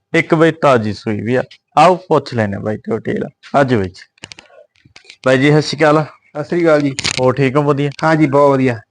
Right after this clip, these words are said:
Speaker 1: ਨਾਮ ਤੇ ਐਡਰੈਸ ਬੋਲ।
Speaker 2: ਨਾਮ ਮੇਰਾ ਕੁਲਦੀਪ ਸਿੰਘ ਹੈ ਜੀ, ਪਿੰਡ ਸੁਖਾਨੰਦ ਆ, ਕੋਠੇ ਵਾਲਾ ਕੱਚਾ ਰਾਹ ਹੈ, ਖੇਤਾਂ 'ਚ ਘਰ ਹੈ।
Speaker 1: ਠੀਕ ਹੈ ਜੀ।
Speaker 2: ਜ਼ਿਲ੍ਹਾ ਮੋਗਾ, ਤਹਿਸੀਲ ਬਾਘਾ ਪੁਰਾਣਾ।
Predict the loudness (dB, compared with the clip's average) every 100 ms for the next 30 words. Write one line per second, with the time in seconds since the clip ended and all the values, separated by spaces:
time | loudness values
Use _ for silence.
0 | -2 2 4 2 2 2 4 2 2 -4
1 | -4 -4 0 2 2 2 0 0 0 2
2 | 0 0 0 2 2 2 2 2 2 0
3 | 2 2 2 2 0 0 -2 2 2 2
4 | 0 0 0 2 2 0 -2 0 0 2
5 | 2 0 -2 -8 _ -6 -4 -2 -2 -4
6 | -2 2 4 4 2 4 2 2 -2 -4
7 | -2 -2 0 0 0 0 0